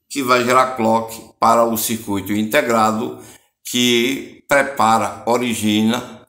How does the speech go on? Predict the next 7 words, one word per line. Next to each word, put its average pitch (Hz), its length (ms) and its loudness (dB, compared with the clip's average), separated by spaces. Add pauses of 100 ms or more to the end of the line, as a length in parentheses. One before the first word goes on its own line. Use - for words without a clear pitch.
(120)
os 113 140 -2
sinais 110 400 0
de 127 100 -4
vídeo 104 360 -4
pra 117 160 0
gente 110 580 -6
assistir 110 880 -4